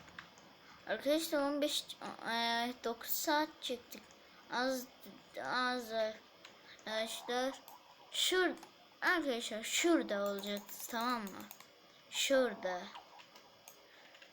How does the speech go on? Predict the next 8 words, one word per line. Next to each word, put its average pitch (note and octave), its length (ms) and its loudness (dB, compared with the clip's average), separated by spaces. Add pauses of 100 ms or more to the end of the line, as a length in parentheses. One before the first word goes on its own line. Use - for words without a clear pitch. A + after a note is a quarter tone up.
(240)
Burada B3 520 4 (120)
merdivenlerde. A3+ 1400 0 (960)
Hani B3+ 200 0
şu C4 180 2
merdivenler A#3 1500 0
var C#4+ 200 6
ya A3 240 0
orada. F#3+ 680 0